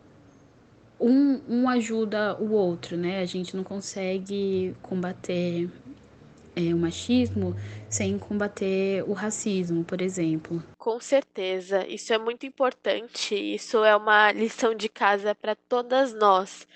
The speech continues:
Speaker 2: e não só nós mulheres, né? É uma coisa coletiva, vinda dos homens também.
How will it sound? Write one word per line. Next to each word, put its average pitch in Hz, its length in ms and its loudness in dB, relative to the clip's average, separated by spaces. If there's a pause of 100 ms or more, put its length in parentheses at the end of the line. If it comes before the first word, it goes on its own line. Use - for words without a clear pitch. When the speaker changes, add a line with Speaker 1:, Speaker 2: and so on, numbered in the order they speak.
(500)
Speaker 2:
e 214 380 -4
não 220 200 2
só 233 680 10
nós 214 340 8
mulheres, 202 580 4
né? 190 280 -2 (320)
É - 80 -6
uma 202 140 -6
coisa 202 300 -2
coletiva, 208 840 -2
vinda 202 360 -6
dos 202 240 -6
homens 202 360 -2
também. 233 360 0